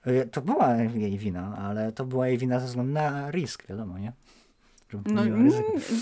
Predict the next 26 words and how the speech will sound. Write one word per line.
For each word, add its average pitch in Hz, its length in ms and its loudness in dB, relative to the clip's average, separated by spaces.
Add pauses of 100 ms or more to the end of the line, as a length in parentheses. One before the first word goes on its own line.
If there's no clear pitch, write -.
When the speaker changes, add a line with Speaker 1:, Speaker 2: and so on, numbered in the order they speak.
(160)
Speaker 2:
nie 320 60 2
wiesz 226 140 2
tego. 190 420 0
Speaker 1:
No 143 80 -4
nie 180 160 2
wiem. 113 200 0
Tak, 185 200 4
oczywiście 165 280 0
to 135 80 -2
była 131 180 2
jej 120 140 4
wina, 117 180 2
jakby 117 280 0 (140)
ona 120 220 0
jakby, 110 320 -4 (180)
jak 101 180 -10
zawsze 113 200 -8
spowodowała 113 760 -2
to, 131 200 -6 (1000)
co 170 140 4
ma 143 120 10
troszkę, 131 280 -2
trochę 123 200 -2
swój 110 180 -4
payoff 110 320 2
później. 101 380 0